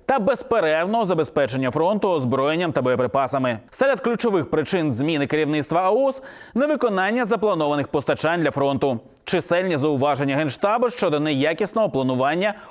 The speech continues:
оборонних закупівель та несвоєчасні комунікації з боку агенції,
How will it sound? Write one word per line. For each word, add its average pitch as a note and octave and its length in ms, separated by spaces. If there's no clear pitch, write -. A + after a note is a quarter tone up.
оборонних D3+ 520
закупівель C3+ 560
та C4 100
несвоєчасні D#3+ 760
комунікації F#3 680
з D3 80
боку C3 280
агенції, C3+ 640